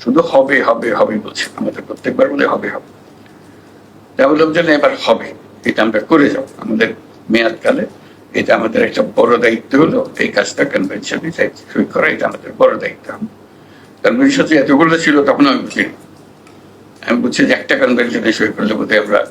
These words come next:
উত্তরণ হয়ে যাবো আমাদের। তখন মন্ত্রণালয়কে বললাম যে এটার পেছনে লাগতে হবে। লুৎফে যখন জয়েন করলো তাকেও বললাম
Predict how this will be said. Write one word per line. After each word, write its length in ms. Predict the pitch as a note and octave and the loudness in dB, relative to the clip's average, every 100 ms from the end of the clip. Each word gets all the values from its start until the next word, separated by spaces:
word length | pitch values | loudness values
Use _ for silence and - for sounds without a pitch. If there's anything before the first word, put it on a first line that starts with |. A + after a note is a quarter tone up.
| - - | -10 -4
উত্তরণ 420 | - - E3 - - | -4 0 -2 0 0
হয়ে 180 | A2+ | 0
যাবো 200 | G2+ F#2+ | 0 -6
আমাদের। 260 | G2 - - - - - - - - - - - - - - - - - - - - - - - - - | -8 -14 -18 -20 -20 -20 -20 -20 -20 -20 -20 -20 -20 -20 -20 -20 -20 -20 -20 -20 -20 -20 -20 -20 -20 0
তখন 400 | C#3 D#3 C#3 - - - - - - - - - - - - | 2 4 2 -2 -10 -20 -20 -20 -20 -20 -20 -20 -20 -20 -2
মন্ত্রণালয়কে 680 | D3 B2+ B2+ A#2+ A#2 A#2+ B2 | 0 2 2 0 4 2 2
বললাম 360 | B2 - C3+ - | -2 0 2 2
যে 120 | C#3 | -2
এটার 180 | - F3 - - - | 0 0 -2 -8 -2
পেছনে 340 | - G#2+ A2 | 0 2 2
লাগতে 340 | G#2 - - | 0 -4 -2
হবে। 180 | - - - - - - - - - - - - - - - - | -2 -2 -6 -16 -20 -20 -20 -20 -20 -20 -20 -20 -20 -20 -8 -4
লুৎফে 300 | A#2+ - C3 | -2 0 2
যখন 300 | B2 B2+ A#2+ | 4 2 2
জয়েন 280 | B2+ B2 | 4 2
করলো 280 | B2 B2+ C#3+ | 0 0 0
তাকেও 340 | - B2 - A#2+ | 2 0 2 0
বললাম 300 | A#2 F#2+ | 0 -4